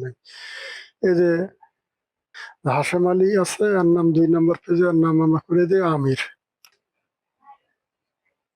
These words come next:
তো আমরা নাম লিখছি এখানে, যে তার নাম হলো আমির, ঠিক আছে? এই যে সে ফেব্রুয়ারি মাস থেকে সেলস করছে। জানুয়ারিতে আর জিরো জিরো, ওখানে কিছু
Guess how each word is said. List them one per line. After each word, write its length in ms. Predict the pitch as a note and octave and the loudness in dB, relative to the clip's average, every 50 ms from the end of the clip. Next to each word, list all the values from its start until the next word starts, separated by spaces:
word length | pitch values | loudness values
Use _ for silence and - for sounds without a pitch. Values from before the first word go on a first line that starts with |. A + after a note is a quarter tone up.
| _ _ _ _ _ _ _ _ _ _ _ _ _ _ _ _ | _ _ _ _ _ _ _ _ _ _ _ _ _ _ _ _
তো 80 | - - F#3+ F#3+ F#3+ | -4 -2 0 0 0
আমরা 140 | G3 G3+ G3 F#3 F#3 | 0 0 2 2 2
নাম 100 | F#3 F3+ F3 E3 | 2 2 2 2
লিখছি 240 | E3+ E3 - - - E3 D#3 | 0 0 -2 -2 -2 -2 -2
এখানে, 300 | B2 B2 C3 B2 B2 A#2 G#2+ - _ _ _ _ _ _ _ _ _ _ _ | -2 -2 -4 -4 -6 -8 -10 -14 _ _ _ _ _ _ _ _ _ _ _
যে 140 | F3+ E3+ D#3+ D#3+ D#3+ D#3+ | -4 -2 -2 -2 -2 -2
তার 140 | E3 E3 D#3+ E3 E3 | -2 0 2 2 2
নাম 120 | E3+ F3 E3 D#3+ | 2 2 0 0
হলো 180 | E3 E3+ F#3 G3 G3+ F3+ F3 E3 | 2 2 2 0 0 0 -2 -2
আমির, 300 | D#3+ D#3 F3+ G3+ A#3+ A#3 - - - - - _ _ _ _ _ _ | 0 2 2 2 2 0 -4 -8 -8 -12 -18 _ _ _ _ _ _
ঠিক 120 | - F#3 G3 A3+ | -2 0 0 0
আছে? 100 | F3+ - F3 E3 | -2 0 0 0
এই 40 | D#3 C#3 | 2 0
যে 80 | D3 C3 - G3 F#3+ E3 - | -2 -2 -2 -4 -4 -4 -2
সে 120 | - E3+ E3+ E3 D#3+ - | -2 0 0 0 0 -2
ফেব্রুয়ারি 340 | - F3 - - F3 E3+ E3+ E3 | -4 -6 -2 0 0 2 2 2
মাস 100 | E3+ - - - | 0 -2 -2 -2
থেকে 160 | F3 E3 D#3 - - | 0 0 0 0 0
সেলস 260 | D#3 D3+ C3+ B2+ - - - | -2 -2 -2 -4 -8 -6 -6
করছে। 280 | C#3 A#2 - - C3 B2+ A2+ - - - _ _ _ _ _ _ - _ - - - D#3 | -6 -6 -6 -6 -6 -8 -8 -8 -14 -20 _ _ _ _ _ _ -20 _ -20 -6 -2 -2
জানুয়ারিতে 460 | E3+ D#3+ D3+ D#3 D#3+ D#3 D#3 - - D#3+ | 0 0 0 0 0 0 -2 -2 -2 -4
আর 60 | D3+ C#3 C3 | -4 -2 -2
জিরো 180 | D3+ D#3+ D3 C#3+ A#2+ | 0 0 0 0 0
জিরো, 160 | C#3 C3+ C#3+ C#3+ | -2 -2 0 0
ওখানে 200 | C3 C#3+ D3 C#3+ - - | -2 -2 -4 -4 -8 -10
কিছু 160 | E3 - - | -12 -8 -4